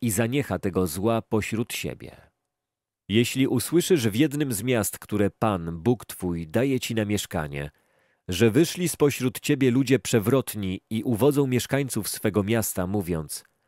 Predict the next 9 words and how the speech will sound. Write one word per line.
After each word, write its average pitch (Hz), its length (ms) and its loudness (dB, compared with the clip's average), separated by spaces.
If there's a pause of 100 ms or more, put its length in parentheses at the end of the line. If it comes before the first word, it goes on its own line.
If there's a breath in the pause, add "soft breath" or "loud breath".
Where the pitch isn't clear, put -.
„Chodźmy, 98 560 -2
służmy 139 520 -2
cudzym 147 400 0
bogom”, 76 500 -2 (320)
których 104 400 -2
nie 98 140 -2
znacie, 90 540 -4 (540)
przeprowadzisz 120 680 2
dochodzenie, 101 840 -2